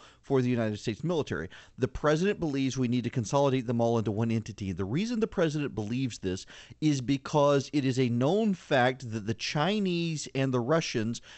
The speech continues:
are right now probing our space defenses, satellites and other technologies we have orbiting the planet,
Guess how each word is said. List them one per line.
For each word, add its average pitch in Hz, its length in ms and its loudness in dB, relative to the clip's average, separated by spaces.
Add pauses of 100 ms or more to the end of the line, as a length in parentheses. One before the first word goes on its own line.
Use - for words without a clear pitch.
(200)
are 131 160 4
right 156 320 2
now 147 240 2
probing 175 680 0
our 135 340 4
space - 560 -2
defenses, 127 760 0
satellites 147 720 2
and 117 120 2
other 123 240 2
technologies 123 680 -2 (240)
we 131 120 4
have 127 220 2
orbiting 135 440 2
the 117 80 -4
planet, 160 460 0